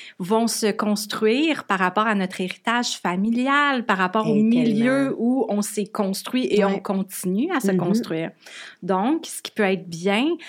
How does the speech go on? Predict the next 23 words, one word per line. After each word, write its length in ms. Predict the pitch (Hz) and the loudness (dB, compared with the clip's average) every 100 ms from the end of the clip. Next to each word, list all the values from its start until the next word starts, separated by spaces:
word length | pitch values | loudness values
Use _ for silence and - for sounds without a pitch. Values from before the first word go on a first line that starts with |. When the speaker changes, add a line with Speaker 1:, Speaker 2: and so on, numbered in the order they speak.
| - - | -20 -10
Speaker 1:
pour 260 | - 277 277 | 0 2 4
aller 240 | 196 190 | 2 2
chercher 320 | 214 226 - 180 | 0 -2 -4 -2
d'autres 340 | 196 202 190 | 0 0 0
expériences, 720 | 185 - 208 214 247 247 247 | -4 -4 -2 0 0 0 0
d'autres 380 | - 190 202 196 | 0 0 0 -2
regards, 600 | 185 196 185 220 220 214 | 0 0 2 4 4 2
varier 520 | 202 196 214 190 233 | 2 2 0 0 2
un 140 | 220 196 | 2 0
peu 320 | - 233 240 - - - - | 0 0 0 -4 -18 -8 0
nos 180 | 202 190 | 2 2
ressentis, 720 | 190 202 202 190 196 - 269 | 2 2 2 0 0 -2 0
les 140 | 254 | 0
points 280 | 214 - 196 | 0 0 0
de 120 | 196 180 | 0 0
vue, 380 | 185 247 262 | -2 0 0
le, 160 | 247 202 | 0 2
le, 160 | 185 190 | 4 4
le, 160 | 185 | 2
notre 360 | 185 190 190 - | 2 0 -2 -4
façon 600 | - 208 - - 220 185 | -2 -2 -2 2 4 8
Speaker 2:
Ouais. 140 | 185 | 8
Speaker 1:
de, 140 | 190 | 6